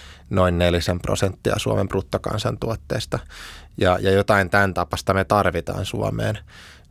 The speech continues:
Työpaikkoja noin neljäkymmentätuhatta, jos me saatais toi tuplattua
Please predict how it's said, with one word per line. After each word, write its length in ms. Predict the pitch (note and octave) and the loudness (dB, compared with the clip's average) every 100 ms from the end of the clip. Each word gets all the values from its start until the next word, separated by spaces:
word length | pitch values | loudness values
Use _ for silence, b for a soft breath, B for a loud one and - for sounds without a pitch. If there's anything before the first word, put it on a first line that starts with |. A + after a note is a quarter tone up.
| - | 0
Työpaikkoja 840 | A2+ A2 G2+ F#2 F2+ _ F2+ F2 F2+ B B - | 4 4 4 0 -2 _ 0 2 0 B B -2
noin 240 | F#2 F2+ | 0 2
neljäkymmentätuhatta, 880 | F2+ F2+ F#2 - - F2+ E2+ - F2 | 2 2 -2 -6 -4 0 -2 0 0
jos 180 | F2 F#2 | 0 0
me 80 | |
saatais 360 | E2 F2 E2 - | 0 0 0 -2
toi 260 | - F#2 - | 2 2 2
tuplattua 800 | G2 F2+ F#2 F2 - - F2 | 0 2 0 -2 -4 -2 0